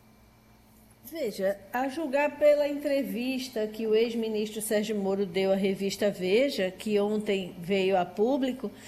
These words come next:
ele diz que tem muitas provas do que ele falou, né, das denúncias que ele fez na saída do, do cargo. Basicamente, ele disse que o, o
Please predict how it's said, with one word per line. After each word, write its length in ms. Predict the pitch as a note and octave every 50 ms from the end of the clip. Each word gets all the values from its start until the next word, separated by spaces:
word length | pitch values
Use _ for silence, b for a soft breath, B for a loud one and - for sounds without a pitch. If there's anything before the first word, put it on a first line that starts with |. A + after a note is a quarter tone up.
| B B B B B B
ele 220 | C4 C4 C#4+ E4 C#4
diz 220 | C#4+ E4+ E4+ -
que 100 | - G#4+
tem 300 | G#4+ A4+ B4 A4+ G#4 E4+
muitas 500 | C#4 C#4+ D4+ F4 F#4+ F#4+ G#4+ G#4+ G#4 -
provas 540 | - - C#4+ B3+ B3 B3+ B3 C#4+ D4+ D4+ C#4
do 120 | D#4 D4
que 120 | D4+ - C#4+
ele 320 | C4 C4+ C4+ C#4 D#4+ F4+
falou, 560 | F4 - - F4+ F#4+ G4 D#4+ B3+ A3+ A3 G#3
né, 240 | G3 G3 F#3+ A3 A#3
das 260 | G#3+ G3+ F#3+ G#3+ G#3+
denúncias 720 | G3 A3+ A3+ A3 A3 G#3+ A3+ A#3+ A#3 - D#4 D4 D#4 D#4 - B B B B B B B B
que 120 | - -
ele 200 | A#3 A#3 A#3 A#3+
fez 460 | A3+ - - A3+ G#3+ A3 A#3+ C4+ C4+ C4+
na 160 | C4+ C4 C#4
saída 720 | C#4 - D#4 C4+ C4 B3 G#3+ A3+ A#3+ C4+ B3+ C4 D4 D4
do, 880 | C4 A#3 B3 B3+ B3+ C4 C#4 D4 D4+ D4 C#4+ C#4 C4 A#3 G#3+ - - - F#3+
do 160 | F#3 B3+ C4
cargo. 600 | - - A3 F#3+ F#3 F#3 F3 G3 F3 E3 E3+ E3+ B B B B B B B B B - -
Basicamente, 840 | F#3 E3 G#3+ G#3 A3 A#3 A3+ A#3 A#3 B3+ B3+ B3 B3 C4 C#4+ C#4+ E4
ele 180 | D#4+ D#4 E4
disse 280 | C4 C#4+ D4+ D4 D#4+ E4
que 220 | - - E4+ F4
o, 40 | E4+
o 800 | E4 D#4+ D#4 D4 C#4 C4+ C4 A#3+ G3+ - - B3+ A#3 A#3 A3+ A3